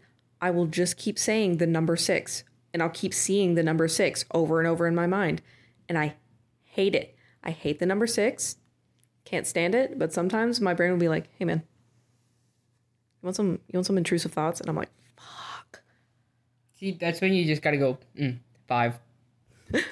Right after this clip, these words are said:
Speaker 1: Mm, five.
Speaker 2: Mm, good number. <laughs>
Speaker 1: Good number. See, five is a good number.
Speaker 2: Mm-hmm.
Speaker 1: Three, not a good number, but it's an okay number. I can stand it.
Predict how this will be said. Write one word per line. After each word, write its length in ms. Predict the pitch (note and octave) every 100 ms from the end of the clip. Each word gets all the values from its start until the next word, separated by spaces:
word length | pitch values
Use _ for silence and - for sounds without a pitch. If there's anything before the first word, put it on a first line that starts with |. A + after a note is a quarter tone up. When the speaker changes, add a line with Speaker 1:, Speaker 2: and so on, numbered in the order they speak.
| -
Speaker 1:
Mm, 240 | F#3+ E3 - -
five. 260 | - D3+ D3+
Speaker 2:
Mm, 560 | A#3 F#3+ E3 - F#3+
good 180 | E3 G3
number. 580 | F3 F3 F3 E3 E3 F#3
<laughs> 320 | F3+ F3 E3+
Speaker 1:
Good 180 | G3+ F3
number. 680 | E3+ F3 E3+ E3+ E3+ E3+ F3 _ _ _ _ _ _ -
See, 340 | - G#3 G3 - _ _ _ _ _
five 200 | F3 F3
is 120 | G3+
a 20 | A#3
good 100 | C4
number. 300 | C4+ D#4+ E4 _ -
Speaker 2:
Mm-hmm. 260 | F3+ F#3+ - - _ - _ -
Speaker 1:
Three, 420 | F3+ E3+ F3 F3+ _ _ _ _ -
not 180 | E3
a 60 | E3
good 120 | -
number, 380 | - - - - -
but 140 | E3+
it's 100 | E3
an 100 | D#3+
okay 260 | - D#3+ E3
number. 260 | D#3+ - E3+
I 60 |
can 180 | D#3 E3
stand 300 | D#3+ D3+ -
it. 80 | -